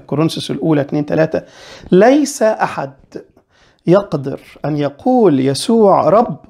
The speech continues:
إلا بالروح القدس". محدش يقدر يقبل ولا يقول إن المسيح رب إلا بالروح القدس.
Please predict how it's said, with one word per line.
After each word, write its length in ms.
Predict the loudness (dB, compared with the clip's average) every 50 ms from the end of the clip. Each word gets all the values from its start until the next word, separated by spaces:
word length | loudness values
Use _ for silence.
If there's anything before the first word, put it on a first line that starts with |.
| _ _ _ _ _ _ _ _ _ _ _ _ _ _ _ -10 -10
إلا 180 | -8 -8 -8
بالروح 320 | -8 -10 -10 -12 -12 -14 -14
القدس". 680 | -18 -16 -16 -16 -16 -16 -18 -18 -18 -18 -20 -20 -20 -20 _ _ _ _ _ _ _ -20 -20 -12 -6 -2
محدش 560 | 0 2 2 2 2 0 -4 -6 -6 -6 -4
يقدر 540 | -2 0 -2 -2 -4 -8 -20 -20 -20 -20 _ _ _ _ _ -10 -4
يقبل 480 | -2 -2 -2 -2 -6 -12 -16 -16 -18 -20 -20 _ _ _ _ _ _ _ _ -10
ولا 280 | -6 -4 -2 0 0
يقول 560 | 0 -2 0 2 2 4 4 4 2 0 -4 -14 _ _ _ _ -6 -2
إن 140 | 0 0 0
المسيح 560 | 0 0 -2 -2 -2 0 0 0 0 0 2
رب 280 | 2 2 2 2 0 -4 -12 _ _ _ _ _ _ _ _ _ _ _ -14 -8
إلا 280 | -6 -4 -2 -2 -2
بالروح 300 | -4 -4 -6 -6 -6 -6
القدس. 540 | -8 -10 -8 -10 -10 -10 -14 -18 -20 -20